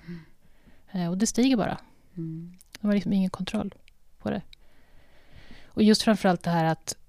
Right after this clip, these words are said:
Speaker 2: att det är så otroligt mycket som inte lös-, som inte blir löst.
Speaker 1: Nej.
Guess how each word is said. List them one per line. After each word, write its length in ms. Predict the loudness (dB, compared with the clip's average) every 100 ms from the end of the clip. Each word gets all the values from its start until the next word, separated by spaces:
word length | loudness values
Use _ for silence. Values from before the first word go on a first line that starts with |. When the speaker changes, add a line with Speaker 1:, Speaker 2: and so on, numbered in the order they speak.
| -14
Speaker 2:
att 180 | -12 -8
det 80 | -6
är 40 |
så 120 | -6 -8
otroligt 480 | -2 2 2 2
mycket 260 | -4 -4 -6
som 160 | -4 -4
inte 180 | -4
lös-, 480 | -6 -4 -2 -4 -4 -12 -20 -10
som 100 | -4
inte 180 | -2 -2
blir 120 | -2
löst. 520 | 0 0 0 -6 -6 -6
Speaker 1:
Nej. 220 | -2 -2